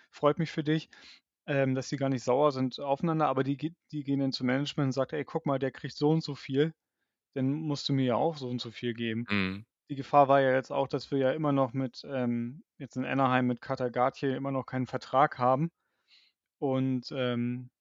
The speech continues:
Speaker 1: der, wir haben ihm dreizehn Millionen gegeben, so viel haben wir noch nicht mal Cap Space, wir haben neun Millionen circa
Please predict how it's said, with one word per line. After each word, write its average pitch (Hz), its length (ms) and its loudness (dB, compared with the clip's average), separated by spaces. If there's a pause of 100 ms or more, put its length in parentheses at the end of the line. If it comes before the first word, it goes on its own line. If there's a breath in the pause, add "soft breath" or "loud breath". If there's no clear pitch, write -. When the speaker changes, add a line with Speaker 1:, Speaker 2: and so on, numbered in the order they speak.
(460)
Speaker 1:
der, 131 500 2
wir 131 100 -4
haben 131 100 0
ihm 131 100 2
dreizehn 143 400 4
Millionen 147 360 2
gegeben, 143 500 -2
so 135 120 -4
viel 143 100 2
haben 143 80 4
wir 143 60 4
noch 139 100 4
nicht 131 120 0
mal 131 100 0
Cap 151 240 -6
Space, 117 340 -2
wir 135 80 -2
haben 123 80 0
neun 123 200 0
Millionen 123 360 -2
circa 123 420 -2